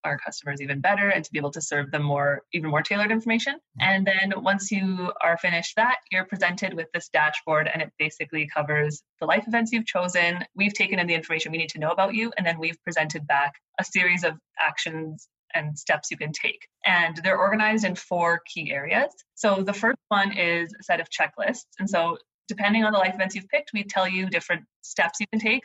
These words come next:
Speaker 1: through checklists. And so that's kind of like the true north when you come on the site and you kind of start with the checklist usually. Then we have what we call our Wisdom Collective.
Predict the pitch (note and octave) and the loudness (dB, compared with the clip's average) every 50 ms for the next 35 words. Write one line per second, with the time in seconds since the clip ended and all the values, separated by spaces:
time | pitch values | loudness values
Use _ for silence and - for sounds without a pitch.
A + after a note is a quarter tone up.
0 | - _ - F3+ F3 E3 - - B2 - _ - - - - - _ _ - F3+ | -8 _ -8 -6 -6 -4 -4 -4 -4 -6 _ -12 -12 -12 -14 -20 _ _ -12 -8
1 | F#3 F#3 E3+ F3 F3 - - - - F#3+ G3 F#3+ F#3+ F3 D#3+ - - _ - D#3+ | -6 0 2 2 2 2 0 -2 -2 0 0 2 0 0 -2 -2 -6 _ -8 -4
2 | D#3+ D#3+ D#3 D3+ - - F3 E3 D#3 C#3+ C#3 D3+ D#3 _ _ _ E3+ E3+ D#3+ D#3 | -4 -2 -2 -4 -4 -4 -4 -4 -2 -2 -2 -2 -4 _ _ _ -8 -4 -4 -4
3 | D3+ - D3+ D3 C3+ C#3 C#3+ C#3+ _ D#3+ D3 C#3 - - D3+ D3 D3+ D3 - _ | -6 -6 -6 -6 -6 -8 -8 -4 _ -2 -2 -2 -4 -10 -8 -8 -8 -10 -10 _
4 | D#3+ D#3 D3 D3+ D3+ _ - - - D3+ C#3+ - - - - - - - - - | -10 -10 -8 -12 -12 _ -6 -2 0 0 0 0 -6 -14 -12 -6 -6 -6 -6 -6
5 | - - - - - - - A3 - - A3 _ - F#3+ A3 A#3 B3+ C4+ D4 B3 | -10 -12 -12 -12 -16 -16 -16 -14 -14 -18 -16 _ 0 2 2 2 2 0 -2 0
6 | A#3 A#3 G#3+ G#3+ G3+ G#3 G3+ G#3+ G#3 G3+ G3 F3+ F3+ F3 E3+ E3+ E3 D3 C#3+ C#3+ | 2 2 2 2 0 -2 -4 -4 -4 0 2 2 4 4 2 0 0 -2 -4 -4
7 | D3 G3 G3+ G#3 G#3 A#3 G#3+ A3+ - - C4 C#4 | -2 0 0 2 4 2 2 2 0 -4 -4 -4